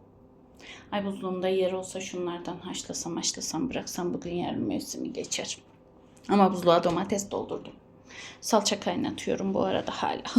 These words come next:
<laughs> Evet canlarım, bir paket çubuk makarnamı çıkardım. Hazırlıyorum. Misler gibi şimdi oturup, e, yemeğimizi yiyeceğiz.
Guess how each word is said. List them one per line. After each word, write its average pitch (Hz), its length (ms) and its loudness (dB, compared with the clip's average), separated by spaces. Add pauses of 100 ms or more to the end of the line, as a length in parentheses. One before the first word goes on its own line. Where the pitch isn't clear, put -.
(160)
<laughs> 220 100 12 (1300)
Evet 196 260 2
canlarım, 190 520 6
bir 208 60 8
paket 196 500 4
çubuk 190 360 -2
makarnamı 170 840 2
çıkardım. 185 840 2 (1700)
Hazırlıyorum. 175 960 4 (720)
Misler 185 680 4
gibi 185 420 6
şimdi 175 380 2
oturup, 185 840 2 (720)
e, 170 40 -2 (340)
yemeğimizi 170 640 8
yiyeceğiz. 190 840 6